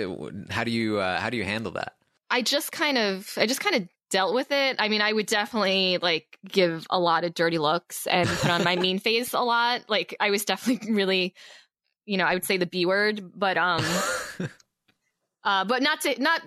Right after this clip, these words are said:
Speaker 2: so much to him. I wasn't the, the B word until, like, much later to him, but. <laughs>
Speaker 1: Um, so,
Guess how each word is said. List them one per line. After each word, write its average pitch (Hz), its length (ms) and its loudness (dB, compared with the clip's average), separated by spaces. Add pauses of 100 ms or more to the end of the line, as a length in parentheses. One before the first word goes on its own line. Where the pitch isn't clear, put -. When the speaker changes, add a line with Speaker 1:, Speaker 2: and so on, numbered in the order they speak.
(120)
Speaker 2:
so - 200 0
much 226 260 0
to 214 60 0
him. 196 160 2
I 185 100 4
wasn't 196 360 0
the, 175 300 2
the 175 80 -2
B 185 160 0
word 160 220 2
until, 170 240 -2
like, 151 140 0
much 160 220 0
later 156 340 2
to 175 140 -6
him, 196 380 -4
but. - 160 -14 (1160)
<laughs> - 40 -8 (1200)
Speaker 1:
Um, 139 560 -2 (360)
so, 165 440 0